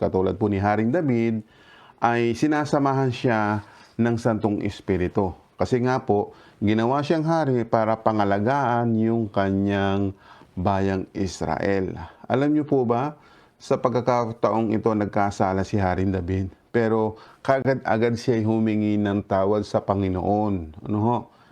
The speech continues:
Nagkasala po si Haring David. Pero doon sa kanyang paghingi ng tawad, hindi na siya nagpatuloy sa kanyang kasalanang ginagawa. Kasi one time na nagkasala si Haring David,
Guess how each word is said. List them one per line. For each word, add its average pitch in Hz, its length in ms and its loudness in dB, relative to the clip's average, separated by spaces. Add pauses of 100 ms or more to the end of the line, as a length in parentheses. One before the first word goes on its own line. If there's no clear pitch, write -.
(220)
Nagkasala 101 640 -2
po 104 160 -4
si - 80 -4
Haring 95 320 0
David. 85 400 -2
Pero 135 480 0 (320)
doon 139 240 2
sa 135 240 -2
kanyang 131 320 0
paghingi 117 480 2
ng 135 240 0
tawad, 107 480 0
hindi 123 240 0
na 120 80 0
siya 117 240 -2
nagpatuloy 107 560 0
sa 110 160 -4
kanyang 98 320 -4
kasalanang 101 560 -2
ginagawa. 95 560 -2 (240)
Kasi 135 240 0
one 143 320 0
time 143 240 2
na - 40 0
nagkasala 123 760 0
si 101 560 0
Haring 104 320 0
David, 98 400 0